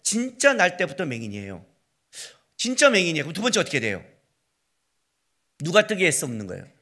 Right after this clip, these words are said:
이제 뭐예요? 예수만 아니면 되잖아요. 그렇잖아요. 근데 부모가 뭐라냐면요, 모른대요. 재밌어, 이 표현이요.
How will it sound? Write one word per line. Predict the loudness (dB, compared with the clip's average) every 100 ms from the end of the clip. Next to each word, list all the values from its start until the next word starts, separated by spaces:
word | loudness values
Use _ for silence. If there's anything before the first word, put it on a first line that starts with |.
| _
이제 | -8 -6 -4
뭐예요? | -2 -2 -4 -10 -20 _ -8
예수만 | -2 0 0 -2 0 2
아니면 | 0 -4
되잖아요. | -6 -8 -12 -18 -20 _ _ _ _ _ _ _ _ _ _ _ _ _
그렇잖아요. | -8 -4 0 0 0 -4 -14 _ _ _ _ _ _ _ _
근데 | -2 -2 -2 -10
부모가 | -6 -4 -4
뭐라냐면요, | -2 -2 -2 -4 -6 -6 -8 -12 _ _ -10
모른대요. | -4 -2 0 0 -2 -4 -14 _ _ -14
재밌어, | -8 -6 -4 -6
이 | -6
표현이요. | -6 -4 -6